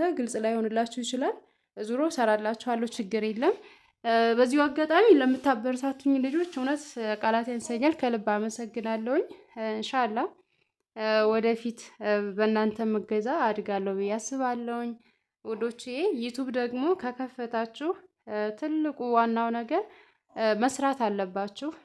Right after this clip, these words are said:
እኔ የሚገርማችሁ ነገር ሁለት ሺ አስራ ስምንት ላይ ሮዛ ገጠሪዋ የሚለው ሁለት ሺ አስራ ስምንት ነው እንደዛ አካባቢ መስሎኛል፣ ብቻ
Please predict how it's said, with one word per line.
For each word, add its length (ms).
እኔ 180
የሚገርማችሁ 640
ነገር 300
ሁለት 340
ሺ 100
አስራ 260
ስምንት 440
ላይ 180
ሮዛ 340
ገጠሪዋ 340
የሚለው 360
ሁለት 220
ሺ 120
አስራ 220
ስምንት 400
ነው 180
እንደዛ 300
አካባቢ 380
መስሎኛል፣ 580
ብቻ 160